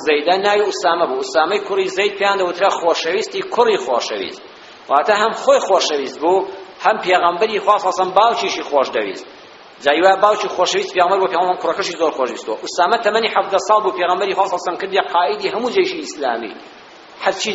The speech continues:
جێشی ئیسلامی بوو لە تەم-، لە ژێر فەرماندەی ئەم کوڕە گەنجە حەڤدە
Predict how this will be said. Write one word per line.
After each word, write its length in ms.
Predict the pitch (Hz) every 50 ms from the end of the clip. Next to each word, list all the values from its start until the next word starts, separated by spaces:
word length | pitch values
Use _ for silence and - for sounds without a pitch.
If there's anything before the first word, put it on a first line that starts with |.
| 165
جێشی 320 | 240 294 294 226 - - 240 240
ئیسلامی 480 | 202 - - 214 214 214 226 233 240 233
بوو 120 | 220 220 208
لە 60 | 220 202 -
تەم-، 160 | 202 202 208 - 190
لە 60 | 190 185 160
ژێر 160 | 214 240 214 - -
فەرماندەی 600 | 196 196 196 196 190 185 190 185 190 202 226 240 233 - - -
ئەم 140 | 269 302 269 - -
کوڕە 180 | 226 233 233 202 190
گەنجە 260 | 208 202 196 - 202 196 - - - -
حەڤدە 260 | 185 185 185 185